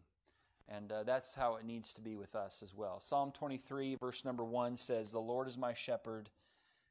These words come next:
I shall not want." Hey, when I realize that I have the Lord as my shepherd,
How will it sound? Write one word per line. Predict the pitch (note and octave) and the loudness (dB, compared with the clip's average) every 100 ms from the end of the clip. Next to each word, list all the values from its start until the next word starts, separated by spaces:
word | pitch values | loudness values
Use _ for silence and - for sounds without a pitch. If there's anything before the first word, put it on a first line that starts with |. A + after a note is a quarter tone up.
| _ _ - | _ _ -2
I | G#2+ G2+ G2+ G2+ - | 2 4 2 0 -6
shall | - - G2 F#2+ G2 F#2+ A#2 | -6 -2 -2 -2 -4 -8 -8
not | A2 G#2 G2 - - - _ _ _ _ _ _ _ _ | -4 -4 -4 -10 -16 -20 _ _ _ _ _ _ _ _
want." | G2+ G2 G2 - - _ _ _ _ _ _ | -14 -14 -14 -20 -20 _ _ _ _ _ _
Hey, | - E3 | 0 0
when | C3 D3 | 0 0
I | F3 | 0
realize | F#3+ F3 E3+ D#3 E3+ D3+ B2+ | 2 2 2 2 2 -2 -2
that | C3 B2+ - | 2 2 0
I | B2+ C3 | -2 0
have | C3+ B2 | -2 -2
the | A#2+ | -4
Lord | A2 A#2 B2 B2+ A2 | -2 -2 -2 -2 -4
as | A2+ G#2+ | -4 -4
my | A2+ A2+ | -6 -6
shepherd, | - A#2 G#2+ B2 B2 | -6 -6 -6 -6 -8